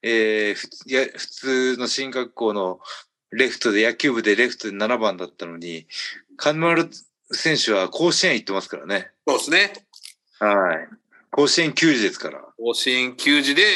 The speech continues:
Speaker 2: 今、スーパージュニアと。
Speaker 1: はい。
Speaker 2: ね、あります。
Speaker 1: いやー、こう、ユニットを超越してね、ちょっとね、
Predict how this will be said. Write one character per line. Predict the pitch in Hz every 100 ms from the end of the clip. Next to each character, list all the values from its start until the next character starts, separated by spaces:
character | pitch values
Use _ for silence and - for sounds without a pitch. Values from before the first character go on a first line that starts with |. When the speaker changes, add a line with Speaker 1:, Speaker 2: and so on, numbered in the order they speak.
| 160
Speaker 2:
今、 | - 135 110
ス | - 127
ー | 123
パ | 117 113
ー |
ジ | 110 110
ュ |
ニ | 104
ア | 95
と。 | -
Speaker 1:
は | - - _ _ _ _ _ - _ _ _ _ 95 90 82 - - - - - - - - - _ -
い。 |
Speaker 2:
ね、 | 110 110
あ | 107
り | 104
ま | 104
す。 |
Speaker 1:
い |
や | 113 123 123 123 120
ー、 |
こ | 107
う、 | 127
ユ | 123
ニ | 143
ッ | 156 156
ト | 160
を | 147
超 | 147 160
越 | 151 151
し | 123
て | 143
ね、 | 139 143 127 104 -
ち | -
ょ |
っ |
と | - 101 101
ね、 | 101 95